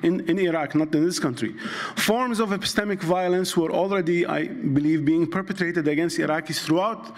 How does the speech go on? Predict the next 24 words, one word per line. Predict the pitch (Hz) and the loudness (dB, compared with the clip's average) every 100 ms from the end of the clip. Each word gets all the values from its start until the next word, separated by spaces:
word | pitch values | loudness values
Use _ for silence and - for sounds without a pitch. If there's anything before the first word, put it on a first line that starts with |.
| - - | -16 -4
the | 139 | 0
decade | 139 165 170 151 | 0 0 0 0
of | 151 | 2
the | 135 | 2
nineties | 156 175 180 165 | 2 2 2 0
during | 131 147 143 | 2 2 4
the | 143 | 2
sanctions, | 143 196 196 160 117 107 - - - - - | 0 -2 -2 -2 -2 -4 -10 -14 -14 -14 -2
which | 143 139 | -2 0
isolated | 160 185 196 214 202 202 | 0 -2 0 0 0 0
most | 165 170 170 | 2 0 0
Iraqis | 160 151 151 143 | 0 0 -2 -4
from | - 139 | 0 0
the | 135 | 2
world, | 135 135 143 139 131 | 2 0 -2 -6 -4
deprived | 120 127 - 139 165 | -2 -2 -2 -2 -2
citizens | - 160 156 160 160 | -4 -2 2 0 0
from | 139 143 | -2 -2
access | 147 - 143 | -4 -4 -4
to | - | 0
knowledge | 135 139 139 135 | 0 0 0 0
and | 123 | 2
vital | 131 135 127 | 0 0 2
resources. | 139 135 117 110 - 104 | 2 2 -2 -2 -4 -6